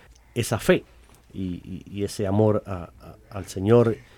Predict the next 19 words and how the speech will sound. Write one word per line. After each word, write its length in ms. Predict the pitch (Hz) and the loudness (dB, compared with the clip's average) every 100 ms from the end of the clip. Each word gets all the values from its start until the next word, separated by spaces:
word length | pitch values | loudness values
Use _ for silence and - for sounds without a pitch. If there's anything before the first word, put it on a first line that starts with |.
| - - - - | -20 -20 -20 -16
y, 180 | 92 - | -14 -8
y 100 | 98 | -4
esa 160 | 101 113 | -2 -4
esperanza, 640 | - 110 117 101 - 87 | 0 2 4 2 -2 -8
¿no? 180 | 98 117 _ _ - _ _ - - _ - | -8 -8 _ _ -20 _ _ -20 -20 _ -10
Y 280 | 123 117 117 | -4 0 6
algo 420 | 156 185 190 170 | 6 6 2 0
que 380 | - 135 120 95 - _ _ _ _ _ _ _ _ - - | 2 4 4 0 -8 _ _ _ _ _ _ _ _ -20 -6
me 540 | 120 113 110 110 113 110 | 0 2 2 2 2 2
llamó 300 | 107 110 127 | 2 4 4
también, 380 | 127 110 120 123 | 4 4 2 2
pues, 180 | 123 104 | 0 0
la 80 | |
atención 460 | 107 104 95 123 120 | 0 -2 0 4 4
anoche, 560 | 110 123 - 131 123 - | 6 4 6 4 2 -4
eh, 360 | - 95 92 90 | -10 -8 -8 -10
que 80 | 104 | -8
ustedes 400 | - 113 110 107 | -2 -2 -2 -6
comentaban 760 | - 101 95 123 120 117 113 | -4 -4 0 6 6 6 2